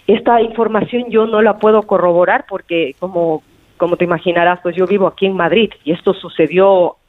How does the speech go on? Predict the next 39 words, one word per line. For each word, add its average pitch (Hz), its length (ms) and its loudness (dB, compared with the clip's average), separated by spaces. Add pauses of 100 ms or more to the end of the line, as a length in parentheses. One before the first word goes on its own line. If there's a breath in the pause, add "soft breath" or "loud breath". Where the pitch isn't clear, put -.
(140)
el, 175 280 -2
a 160 100 2
la 160 140 2
una 214 240 0
y 214 80 -2
treinta 196 440 0
de 160 120 2
la 160 80 0
madrugada, 165 640 0
hora 175 180 2
española. 175 720 -2 (580 soft breath)
Encontraron 202 840 0
y 185 100 -12
capturaron 190 840 -2
al 170 280 -4
supuesto 190 400 -6
asesino 180 500 0
de 165 80 4
Fernando 170 460 0
Villavicencio, 170 840 0 (540 loud breath)
pero 208 240 2
después 214 280 -4
circulaba 214 520 0
una 202 80 -2
información 190 680 -2
de 208 100 0
que 202 120 0
lo 170 80 4
habían 202 300 2
asesinado. 180 720 -2
En 170 160 -8
esta, - 240 -4
este, 208 340 0
este 214 260 0
dato 202 260 0
yo 185 160 -4
no 196 120 2
lo 175 120 2
tengo, 160 440 -2